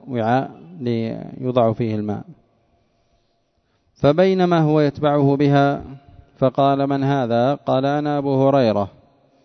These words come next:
قال: ابغني أحجارا أستنفض بها، أستنفض بها أي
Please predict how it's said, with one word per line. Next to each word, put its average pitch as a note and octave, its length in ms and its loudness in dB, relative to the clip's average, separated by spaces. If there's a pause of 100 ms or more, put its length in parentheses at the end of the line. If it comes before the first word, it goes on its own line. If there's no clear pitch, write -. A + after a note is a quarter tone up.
(340)
قال: B2+ 300 4
ابغني B2+ 680 -4
أحجارا B2+ 920 0
أستنفض B2 1040 -2 (640)
بها، B2 480 2 (1160)
أستنفض B2 440 0
بها C3 500 0
أي C#3 280 -2